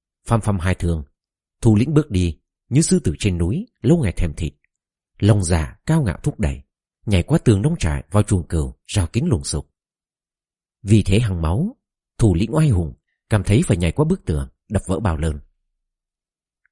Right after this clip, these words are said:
Thủ lĩnh tức thì quay sang nói với Glaucus,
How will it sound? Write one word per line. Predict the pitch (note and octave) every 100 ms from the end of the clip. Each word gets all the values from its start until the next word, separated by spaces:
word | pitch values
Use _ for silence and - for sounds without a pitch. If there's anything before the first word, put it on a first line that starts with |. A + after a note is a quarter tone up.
| _ _ _ _
Thủ | A2
lĩnh | G2+ D3+
tức | F#3+
thì | - E2 C#2 - _
quay | A2
sang | G#2 G2 F#2
nói | F2+ G#2+
với | A#2 -
Glaucus, | E2 - G#2 D#3